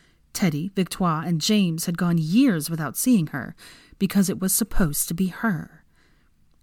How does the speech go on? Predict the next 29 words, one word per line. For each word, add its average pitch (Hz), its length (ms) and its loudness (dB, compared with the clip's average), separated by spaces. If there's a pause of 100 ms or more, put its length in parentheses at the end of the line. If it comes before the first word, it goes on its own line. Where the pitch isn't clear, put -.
(180)
But 190 140 -2
Ron 190 340 4
and 165 100 2
the 185 120 0
overwhelming 190 500 2
majority 180 480 0
of 160 80 -4
his 151 160 -6
family 165 380 0
had 151 160 -8
fucked - 320 -2
it 139 80 -4
all 135 200 -4
up, 131 220 -8 (560)
and 165 100 2
now 170 220 4
he 208 180 4
and 175 80 2
his 170 160 -2
wife 190 220 -2
were 151 100 -6
miserable. 165 720 -4 (1160)
Hermione 226 340 4
had 190 160 2
never 214 260 4
labeled 165 360 0
herself 151 320 -4
as 147 100 -8
vindictive. 147 580 -8